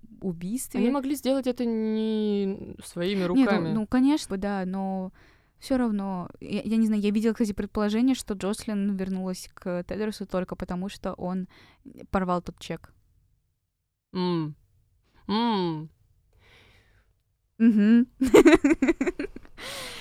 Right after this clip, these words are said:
Speaker 1: Ну, я не знаю, типа, я, конечно, это один из факторов, которые повлияли на то, что
Speaker 2: Блин, как будто бы
Speaker 1: она
Speaker 2: в этом сериале даже есть какой-то смысл и сюжетные
Speaker 1: <laughs> Ну, слушай,
Speaker 2: повороты.
Speaker 1: есть, я сутки искала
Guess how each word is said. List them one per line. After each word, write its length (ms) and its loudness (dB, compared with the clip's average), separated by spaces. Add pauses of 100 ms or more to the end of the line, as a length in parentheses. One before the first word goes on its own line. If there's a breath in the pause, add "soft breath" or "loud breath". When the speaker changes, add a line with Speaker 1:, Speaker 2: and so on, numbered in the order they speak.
(140)
Speaker 1:
Ну, 100 4
я 280 4
не 120 8
знаю, 300 6
типа, 160 -2
я, 140 4
конечно, 320 0
это 100 -2
один 260 0
из 100 -6
факторов, 500 -6
которые 420 -6
повлияли 520 -2
на 120 -4
то, 180 -4
что 240 -8
Speaker 2:
Блин, 220 4
как 140 2
будто 140 4
бы 120 8
Speaker 1:
она 20 8
Speaker 2:
в 60 8
этом 260 6
сериале 360 2
даже 200 4
есть 300 4
какой-то 460 6
смысл 460 4
и 60 2
сюжетные 480 6
Speaker 1:
<laughs> 20 8
Ну, 40 6
слушай, 140 10
Speaker 2:
повороты. 500 8
Speaker 1:
есть, 180 6
я 200 6
сутки 440 2
искала 360 4